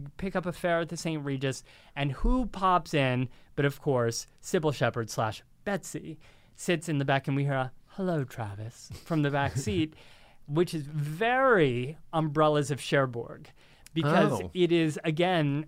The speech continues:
Speaker 1: our two sort of heroes or anti-heroes coming together one last time. Um, the love that couldn't happen because they were from different places and in
Speaker 2: Yeah.
Speaker 1: different wavelengths,
Speaker 2: Yeah.
Speaker 1: really.
Speaker 2: And then, interestingly, it's also, I think it reveals some shallowness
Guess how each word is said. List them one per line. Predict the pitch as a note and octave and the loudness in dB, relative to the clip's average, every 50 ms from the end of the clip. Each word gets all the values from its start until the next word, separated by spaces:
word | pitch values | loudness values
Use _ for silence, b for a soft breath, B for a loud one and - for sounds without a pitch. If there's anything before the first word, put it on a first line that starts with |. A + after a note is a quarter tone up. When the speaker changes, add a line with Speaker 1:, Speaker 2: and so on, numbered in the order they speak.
| - - | -6 -4
Speaker 1:
our | D3+ D#3 D#3 D#3 D#3 | -2 0 0 0 -2
two | D3+ - - F#3+ F3+ E3+ D#3+ | -4 -6 -4 -2 -2 -2 -2
sort | D#3+ - E3+ D#3 C#3 | -4 -4 -4 -2 -2
of | C3 B2 | -4 -6
heroes | - - G#3 G#3 G3+ E3+ D#3 C#3 B2+ B2 B2 B2 B2+ A#2+ - - - - | -8 -8 -6 -4 0 2 4 4 4 4 2 0 0 -4 -6 -8 -8 -8
or | C#3 C#3 C#3+ | -8 -6 -2
anti-heroes | D3+ D3+ D#3 D3+ - D3+ C3 C3 A#2+ A#2+ A#2 A#2 A2+ - b b b b b - | -2 -2 -2 0 -2 -2 -2 0 0 0 -2 -2 -2 -6 b b b b b -16
coming | - - A3 G#3+ G#3+ G#3 G3 | -10 -6 -4 -2 -2 -2 -4
together | - F3+ D#3+ E3 D3+ C#3+ C#3+ C3+ | -4 -6 -2 -2 -2 0 -2 -4
one | C3+ C3+ D3+ F#3 G3+ G#3 G3+ F3+ | -2 -2 0 0 0 2 2 2
last | E3 D3 C#3 C3 - - - | 2 2 0 0 -2 -4 -4
time. | C#3+ A#2+ A2+ A2 - - D#3 D3+ - b b b b b b b - | -4 -2 -2 -2 -4 -6 -10 -12 -10 b b b b b b b 2
Um, | C#3+ C3+ C3+ D3 D3+ | 2 4 4 2 -2
the | D3 C#3+ E3+ E3 | 0 2 2 2
love | D3+ E3 F3 F#3 F#3 F3+ F3+ E3 D3+ - b b b b - | 4 4 4 4 4 2 0 0 -4 -12 b b b b -2
that | D#3 D#3 D#3 - | -2 -2 -2 -6
couldn't | - - A#3+ G#3 G#3+ F#3+ | -4 -4 -2 0 0 -2
happen | D#3+ D#3+ F#3 F#3+ F3 - F#3 F3 | -2 -4 -4 -6 -6 -4 -4 -2
because | D#3 D3+ - - E3+ D3+ | -2 -2 -2 -4 -6 -4
they | E3 D#3 | -4 -4
were | D#3+ E3 | -4 -4
from | - - F#3+ F3 D#3 | -4 -4 -4 -2 -2
different | C#3+ - F#3+ F3+ - G#3 F3 D#3 - | -2 -2 -2 -2 0 -2 -4 -4 -8
places | - - A3 A#3+ A3 - - - - B2 A#2+ - - - - | -6 -4 -4 -4 -4 -6 -8 -12 -12 -14 -14 -14 -14 -8 -2
and | D#3 D3 D3 C3+ C#3 | 0 0 0 0 -2
in | D#3+ D3+ D3+ C#3 | -2 -2 0 2
Speaker 2:
Yeah. | A#2+ | 2
Speaker 1:
different | A#2 - - A#2+ E3 D3 C3 | 2 2 2 0 -4 -4 -2
wavelengths, | C#3 D3 G3 B3 G#3 E3+ D3+ B2 A2 G2+ - - - - | 0 0 0 0 -2 -4 -4 -4 -4 -8 -14 -14 -6 -4
Speaker 2:
Yeah. | A2+ G#2 F#2 F2+ | -4 -2 -2 -2
Speaker 1:
really. | D3 C3+ B2+ C3 B2+ C3 - - | -2 -2 -2 -2 -4 -8 -2 2
Speaker 2:
And | F#3 F3 F#3 | 6 8 8
then, | F3+ F3+ F#3 - | 8 8 6 6
interestingly, | G3+ G#3+ A3+ - A3+ - - F3+ E3 D3 D3 C#3 C3+ B2+ B2+ B2+ B2 - - | 4 4 4 4 0 0 2 0 2 4 4 4 4 4 2 2 0 -2 -2
it's | C#3+ C#3+ - F3+ | -4 -2 2 4
also, | F#3 G#3+ - - G3 D#3+ D3 C#3+ C3+ - - - - - - - | 4 4 4 4 6 6 8 6 6 2 -2 -10 -20 -18 -8 -4
I | - D#3+ | 0 2
think | F#3+ G3+ F#3 | 2 4 4
it | D#3+ | 4
reveals | C3+ C#3 A#2 B2+ C3 B2 - | 2 2 4 6 4 4 4
some | - C3+ A2+ | 2 0 2
shallowness | - - - - G3+ A3 F#3+ C#3 A2+ F#2+ E2+ E2+ F2 - - - | 2 0 4 6 6 6 8 6 4 2 -2 -4 -6 -8 -8 -8